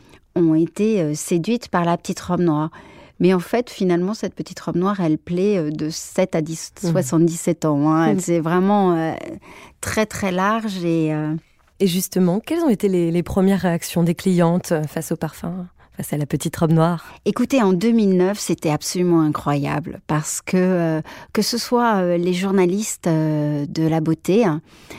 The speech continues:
Speaker 1: euh, qui nous ont terriblement soutenus, qui ont aimé cette petite robe noire plus que tout et qui ont été vraiment un soutien énorme parce qu'elles en ont beaucoup parlé, euh, dans la presse et c'est toujours important. Et puis, euh, ce sont des grandes professionnelles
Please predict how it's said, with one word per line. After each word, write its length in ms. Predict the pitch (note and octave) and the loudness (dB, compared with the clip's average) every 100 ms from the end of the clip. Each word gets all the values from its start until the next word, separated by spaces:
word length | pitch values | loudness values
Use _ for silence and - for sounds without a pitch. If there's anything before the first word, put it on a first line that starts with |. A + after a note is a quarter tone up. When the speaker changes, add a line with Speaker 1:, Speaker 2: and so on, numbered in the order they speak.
| - | -8
Speaker 1:
euh, 80 | D#3+ | -6
qui 160 | F3+ E3+ | 2 6
nous 180 | F3 F3 | 6 4
ont 60 | |
terriblement 520 | E3+ G#3 G#3+ A3+ G#3 F#3+ | 0 0 2 2 2 0
soutenus, 440 | - E3+ D#3+ D3 | -4 -4 0 0
qui 160 | - G3+ | 0 2
ont 140 | G3+ | 4
aimé 260 | G#3+ A3 C4 | 4 4 2
cette 240 | - F#3+ | 0 -2
petite 280 | - - - | -4 -10 -8
robe 180 | - F#3 | -4 0
noire 200 | F#3+ F#3+ | 0 -2
plus 220 | - F3 | -8 -8
que 80 | - | -8
tout 340 | D#3 - F#3+ G#3 | -8 -6 -2 0
et 100 | D#3 | 0
qui 160 | - | 2
ont 80 | E3+ | 2
été 220 | E3 - | 2 0
vraiment 440 | F3+ F3 E3+ F3 E3 - - - - - | -2 2 2 4 0 -4 -18 -20 -20 -6
un 120 | - | -2
soutien 480 | F#3 - F#3 - F3+ | -2 -2 -8 0 2
énorme 280 | E3+ E3 G#3 | 4 4 0
parce 180 | F#3 - | -4 -4
qu'elles 240 | E3+ D#3+ | -4 0
en 100 | E3+ | 2
ont 80 | E3+ | 4
beaucoup 380 | E3 G3+ - B3 | 2 0 -2 -2
parlé, 480 | G#3 E3 E3+ A3 A3 | 0 0 2 2 2
euh, 260 | D#3+ D3+ | 0 -2
dans 160 | G3 D#3+ | -2 0
la 140 | E3 | 0
presse 400 | D#3+ - F#3 A#3 | -2 -2 -2 -2
et 60 | E3+ | -6
c'est 160 | D#3 D#3 | -6 -6
toujours 380 | - E3 E3+ | -8 -8 -2
important. 540 | F3 E3 E3 - D#3+ G#3 | 0 0 -4 -2 0 2
Et 60 | |
puis, 400 | E3+ - D#3+ D#3 | 0 -4 -4 -2
euh, 80 | D#3 D#3+ - - - - - | 0 -2 -8 -20 -20 -18 -12
ce 160 | - | -10
sont 300 | E3+ - E3+ | -6 0 2
des 160 | E3 D#3 | 4 0
grandes 260 | D#3+ E3+ | 2 2
professionnelles 880 | D#3+ E3+ - E3 - E3+ G3 A#3 E3+ | 2 -2 0 -2 2 4 4 4 2